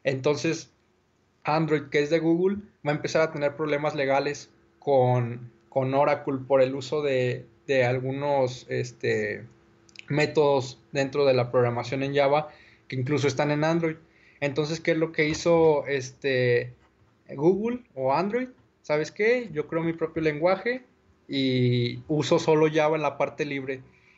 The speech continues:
Y todas las aplicaciones que salgan, eh, oficiales de Google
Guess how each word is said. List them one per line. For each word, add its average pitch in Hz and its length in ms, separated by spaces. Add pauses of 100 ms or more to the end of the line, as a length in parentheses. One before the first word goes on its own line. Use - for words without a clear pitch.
Y 143 100
todas 175 300
las 180 180
aplicaciones 165 800 (220)
que 143 140
salgan, 151 560 (100)
eh, 123 580
oficiales 160 540
de 160 80
Google 180 460